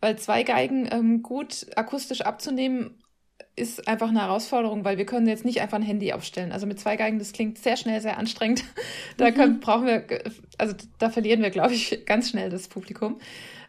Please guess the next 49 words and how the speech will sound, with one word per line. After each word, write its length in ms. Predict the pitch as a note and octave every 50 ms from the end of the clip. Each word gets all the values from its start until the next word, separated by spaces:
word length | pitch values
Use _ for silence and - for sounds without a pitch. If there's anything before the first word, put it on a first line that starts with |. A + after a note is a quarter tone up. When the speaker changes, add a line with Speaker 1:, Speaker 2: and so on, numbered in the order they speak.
| - -
Speaker 1:
Ähm, 480 | G3+ G3+ G#3 G#3 G#3+ G#3+ G#3+ G#3 - - -
also 180 | - G3+ F#3+
d-, 340 | F#3 - - - - F3+ F3
wir 100 | F3+ A3
haben's 140 | A#3 A#3+ A#3+
damals 280 | B3 A3+ A3 A3 A3 G#3
aber 180 | F3 F3+ F#3
gut 160 | F#3 A#3 A3
hinbekommen. 520 | - D4+ D4+ C#4+ D4+ - - C#4+ C4+ C4 G#3+
Also 140 | G#3 G3+ G3
wir 80 | G3+
haben 120 | A3 B3 B3+
ja 100 | A#3+ A#3
tolle 240 | - A#3+ G#3+ A#3
Mikros, 380 | A3+ A3+ A#3 A#3 - A3 A3+ A3+
der 100 | - -
Christoph 320 | - - A3+ - G3+ G3+
ist 160 | - G#3+ - -
ja 60 | G3
begabt 360 | - - - F#3+ G#3+ A3+ -
mit 100 | C4 A#3+
der 80 | B3 A#3
Technik. 460 | - A#3+ A3+ A3+ - A3+ A3+ - - - -
Und, 340 | - A3 A3 A3 G#3+ - -
aber 120 | G3+ G#3
es 80 | A3+ A3+
ist 140 | - A#3 -
schon 220 | - B3+ B3 B3
schwierig, 460 | A#3 - - B3+ C4 B3+ B3 A#3 -
einfach 240 | - A3 A3+ A3+ A3
nur 200 | A3 A3+ B3+ A#3+
in 100 | - G3+
die 100 | G3+ A3
Kamera 420 | - A3+ A3+ A3 A3+ G#3+ F#3+ G3+ F#3
reinzuspielen, 800 | F#3 G3 G#3 A3+ A3+ C#4 B3+ - - C4+ D4 D4+ E4 F4+ F4 - - - - - _
wobei 240 | - G3+ - A#3 A#3
es 100 | A#3 A#3
ja 120 | A#3 A3
heutzutage 560 | A3 A3 A3+ A3+ - - - A#3 A3 G#3 G3+ E3
auch 80 | F3+
viele 280 | - - B3+ A3+ A#3+ A#3
Tools 340 | - - A#3 A#3 A#3 A#3 -
gibt, 220 | A#3+ A3 A3 -
die 60 | G#3
dann 140 | G#3 G#3 F#3
eben 200 | - F#3 F#3+ G3+
einen 120 | F#3+ G3+
Chat 320 | G3 - - A3+ A3+ A3+ -
ermöglichen. 720 | - G3+ G#3+ G#3 G#3+ A3 - - G3+ - - F3 F3